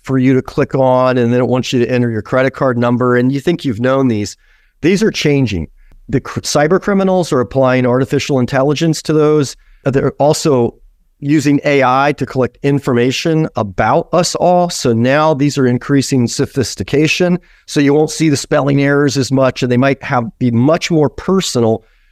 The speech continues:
than you knew in the past. So everyone should, it's gonna be very difficult. The,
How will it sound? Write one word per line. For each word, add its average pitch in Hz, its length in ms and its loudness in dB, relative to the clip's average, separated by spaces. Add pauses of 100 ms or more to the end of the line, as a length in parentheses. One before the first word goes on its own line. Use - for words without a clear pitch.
(220)
than 135 180 2
you 135 100 4
knew 131 200 2
in 131 80 2
the 110 80 0
past. 143 600 -2
So 117 340 -2
everyone 151 440 2
should, 123 300 -4 (680)
it's - 160 -2
gonna 175 160 2
be 151 140 2
very 147 340 2
difficult. 120 580 -2 (140)
The, 107 240 0